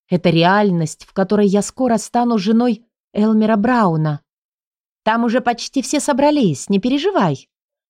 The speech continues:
Беатрис успокаивающе погладила меня по плечу, заметив мое напряжение. «Надеюсь, после свадьбы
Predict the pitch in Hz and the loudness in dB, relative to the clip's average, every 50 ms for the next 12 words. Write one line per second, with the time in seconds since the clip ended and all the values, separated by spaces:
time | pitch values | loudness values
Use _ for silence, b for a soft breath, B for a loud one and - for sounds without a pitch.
0 | _ - 143 160 165 165 - 196 214 208 - - 190 - - - 185 180 - 226 | _ -6 -2 -2 -2 -2 -2 0 -2 -2 0 -2 -6 -6 -4 -8 -8 -4 -2 0
1 | 226 214 196 180 185 185 180 - - 185 - - 196 185 190 202 220 220 180 180 | 0 2 2 2 0 0 0 -2 -4 -8 -4 -4 -2 0 0 0 0 0 0 0
2 | 180 180 180 185 196 202 190 190 190 185 - 196 190 208 208 - - - 269 240 | 0 0 2 2 2 0 0 -2 -4 -4 -2 -2 -2 -2 -4 -6 -8 -8 -8 -8
3 | 226 _ _ _ _ _ _ _ - 240 285 330 320 262 - - 160 - - - | -8 _ _ _ _ _ _ _ -8 -4 -4 -2 0 0 -2 -2 -4 -6 -2 -2
4 | 185 175 175 175 165 165 160 - 196 202 185 190 180 151 147 147 143 139 139 _ | 0 0 0 0 0 -2 -2 -2 -4 -2 0 0 -2 0 -2 -2 -4 -6 -8 _
5 | _ _ _ _ _ _ _ _ _ _ _ _ _ _ _ - 175 185 185 165 | _ _ _ _ _ _ _ _ _ _ _ _ _ _ _ -6 -4 -2 -2 -2
6 | 143 147 151 147 147 160 220 240 226 - - - 180 175 - - 226 240 - - | -2 0 0 2 2 0 0 -2 -4 -6 -4 -2 -2 -2 0 -2 -4 -4 -4 -2
7 | 202 202 185 160 160 156 160 151 185 208 226 | 0 0 2 2 2 0 0 0 0 0 -2